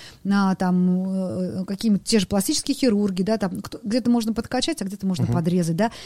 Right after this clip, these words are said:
Speaker 1: И для её аудитории это точно так же интересно. То есть, э, здесь ты с трёх сторон получаешь деньги. Прямая реклама, рекламные интеграции и твои
Speaker 2: Мгм.
Speaker 1: дополнительные клиенты. Поэтому вот она
Speaker 2: У нас
Speaker 1: монетизация.
Speaker 2: сегодня только по-, получи-, случился первый запрос.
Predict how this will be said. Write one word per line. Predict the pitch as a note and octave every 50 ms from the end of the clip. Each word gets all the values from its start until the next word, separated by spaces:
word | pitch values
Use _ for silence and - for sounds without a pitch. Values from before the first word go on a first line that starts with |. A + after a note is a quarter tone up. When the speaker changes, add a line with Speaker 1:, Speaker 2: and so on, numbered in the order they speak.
| - - - - - - - - -
Speaker 1:
И | - C4 C#4 C4
для | A3+ G#3+ C4+
её | D4 C#4 C#4+ D#4
аудитории | D#4 D4 C4 B3 C4+ - F4 F#4 F4+ D#4
это | G#3+ A#3
точно | - B3 A#3 - - A#3
так | A#3 B3+ C4+ B3+
же | A3+ A3
интересно. | A#3 A3+ A3 - - A3 G#3+ A3+ A#3 G3+ - - - E3+ C#3 - - - _ -
То | A3+ A#3+
есть, | B3+ A#3 - - -
э, | - G#3 G3+ G3+ G3+ G3+ G3+ G3+ G3+ - G#3 G#3 -
здесь | - G3+ F#3 C4+ D#4 D4+
ты | - C4
с | A3
трёх | - - B3+ C#4 -
сторон | - _ A3 G#3 A#3+ C#4+ D#4+ D4+
получаешь | - G#3 F#3+ F#3+ - - A3 G#3+ G#3 G3
деньги. | F3 E3 F#3 G#3 F#3+ E3+ D3+ D#3+
Прямая | - - G3+ A#3+ A3+ G#3+ G#3 G3 F#3+ F#3
реклама, | F#3+ G#3 G#3 B3 B3+ C4 C#4 C#4+ C#4+ D4 C#4 A#3
рекламные | G3 G3+ G3+ - A#3 A3 G3 F#3+ F#3 F3+ F3 F3+
интеграции | F3+ - G3+ G3 G#3+ B3 D4 E4 - - - C#4+ C#4 - _
и | C4 C#4 D4+
твои | D4+ _ _ G3 G3 G3 G#3 A#3+ C4 C4+
Speaker 2:
Мгм. | A#3+ G#3+ G#3+ F3+
Speaker 1:
дополнительные | G3 - G3 F#3+ F#3 G#3 A#3 A3+ - A3 G3+ G3 F#3+
клиенты. | F#3 - G3+ G3+ G3 E3+ F3 E3+ D#3+ - D#3+
Поэтому | - - F3 F#3+ - G3+ G3 G3
вот | G#3+ C#4+ D4+
она | C#4 A#3 A3
Speaker 2:
У | A3+
нас | A3+ A3
Speaker 1:
монетизация. | G#3 G#3 F#3+ - C3 C3+ C3 - -
Speaker 2:
сегодня | - C3+ A#2+ A#2+ G#2+
только | G2 G#2+ - -
по-, | - - -
получи-, | _ - - A2+ A2 - - B2
случился | - - A2+ - - A#2 - -
первый | G#2 _ - A#2 G#2 G2+ F#2+
запрос. | F#2 G2 F#2 - - A2+ C3 C#3 - -